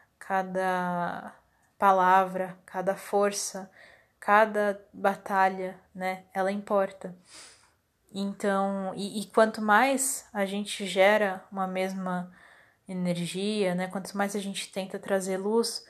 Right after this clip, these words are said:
pra, pra ciência, luz pra arte, luz pra empatia, luz pra criatividade, luz pra, pra cura,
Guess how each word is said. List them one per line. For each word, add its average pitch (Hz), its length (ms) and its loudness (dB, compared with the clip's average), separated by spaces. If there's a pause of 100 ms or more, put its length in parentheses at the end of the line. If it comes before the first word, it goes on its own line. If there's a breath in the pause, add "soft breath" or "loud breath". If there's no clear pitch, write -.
(440 loud breath)
pra, 180 680 0
pra 196 160 0
ciência, 196 800 -2
luz 196 260 -2
pra 196 240 -2
arte, 185 560 0
luz 185 340 -4
pra 196 180 -8
empatia, 180 880 -4 (460 loud breath)
luz 214 480 -2 (120)
pra 202 140 4
criatividade, 190 960 2
luz 202 300 -2
pra, 196 720 0 (140)
pra 196 160 0
cura, 202 580 6